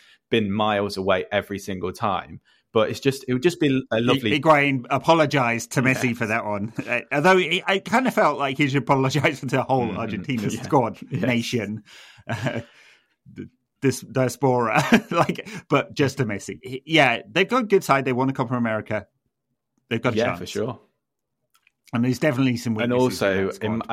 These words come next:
Speaker 2: but
Speaker 1: imagine Lisandro Martinez, he, he, he celebrates a tackle with, like, more euphoria than I've ever expressed in my whole life. So I can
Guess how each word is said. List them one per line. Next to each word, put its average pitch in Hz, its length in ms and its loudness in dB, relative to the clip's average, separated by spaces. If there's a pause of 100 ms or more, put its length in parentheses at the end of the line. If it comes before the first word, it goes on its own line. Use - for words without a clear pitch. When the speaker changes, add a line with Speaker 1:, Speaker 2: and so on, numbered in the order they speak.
Speaker 2:
but - 20 -2
Speaker 1:
imagine 120 440 -2
Lisandro 87 520 -6
Martinez, 87 540 -8
he, 107 180 -2
he, 135 380 -6 (160)
he 117 40 -8
celebrates 113 1000 0 (420)
a 90 460 -6 (240)
tackle - 680 -6
with, 85 380 -6 (1120)
like, 98 360 -6
more 107 460 0
euphoria 95 580 0
than 95 80 0
I've 95 340 -2
ever 101 280 -2
expressed - 380 -8
in 92 60 -6
my 87 120 -6
whole 92 200 -2
life. 90 260 -4
So 98 100 -4
I 101 40 -4
can 104 200 -2